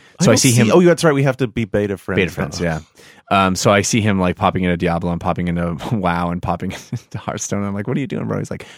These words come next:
Speaker 2: "Oh, yeah, I'm harvesting stuff in Diablo to sell for my arena fees in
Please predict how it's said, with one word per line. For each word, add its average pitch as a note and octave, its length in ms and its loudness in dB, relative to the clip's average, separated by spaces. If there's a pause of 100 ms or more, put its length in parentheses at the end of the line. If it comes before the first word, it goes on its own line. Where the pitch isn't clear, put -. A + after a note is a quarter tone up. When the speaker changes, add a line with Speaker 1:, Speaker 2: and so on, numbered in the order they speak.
(120)
Speaker 2:
"Oh, - 60 -4
yeah, C3 120 0
I'm G#2+ 100 0
harvesting A2+ 380 0
stuff G#2 200 -2
in G2 60 0
Diablo F#2+ 440 -2
to - 160 -12
sell G2+ 220 0
for - 120 -4
my G2 140 0
arena F#2+ 240 -2
fees F#2+ 260 -6
in F#2 220 -6